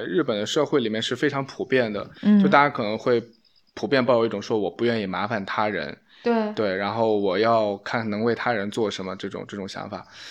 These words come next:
Speaker 1: 但是有的时候我会觉得哈，其实日本这个民族是一个很复杂的一个民族。
Speaker 2: 嗯。
Speaker 1: 你很难说，就按理来讲的话，如果说全社会都是这样一种观念哈，
Speaker 2: 嗯。
Speaker 1: 就不会有类似，你像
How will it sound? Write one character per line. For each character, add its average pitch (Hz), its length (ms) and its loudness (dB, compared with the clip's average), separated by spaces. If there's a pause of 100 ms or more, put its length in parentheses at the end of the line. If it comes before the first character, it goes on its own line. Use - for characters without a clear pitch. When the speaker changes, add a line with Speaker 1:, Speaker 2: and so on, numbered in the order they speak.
(240)
Speaker 1:
但 254 80 6
是 262 100 6
有 156 120 10
的 135 60 4
时 139 80 4
候 185 100 10
我 120 140 4
会 151 120 6
觉 135 140 2
得 131 100 6
哈， 127 180 2
其 131 140 -4
实 156 140 0
日 170 160 0
本 104 260 -2
这 127 120 0
个 127 60 0
民 117 200 0
族 120 160 -4
是 160 180 0
一 151 60 2
个 139 420 4 (220)
很 151 240 -4
复 - 220 -8
杂 85 260 -6
的 101 100 -2
一 101 40 -2
个 98 100 -6
民 104 240 -14
族。 95 200 -10 (200)
Speaker 2:
嗯。 202 380 0
Speaker 1:
你 156 80 6
很 123 260 -2
难 101 200 0
说， 180 320 6 (180)
就 226 140 6 (520)
按 277 160 4
理 165 100 4
来 120 140 4
讲 127 140 2
的 107 100 -8
话， 117 80 2
如 135 140 0
果 120 100 0
说 131 120 -2
全 113 240 -4
社 127 140 0
会 123 120 0
都 127 100 0
是 123 60 0
这 127 100 -2
样 117 100 -2
一 107 60 -6
种 87 160 -10
观 98 200 -4
念 104 200 -4
哈， 101 280 -10
Speaker 2:
嗯。 208 340 -2
Speaker 1:
就 143 100 0
不 123 180 0
会 220 220 10
有 117 160 6
类 127 220 4
似， 113 440 0
你 104 80 -4
像 113 300 -2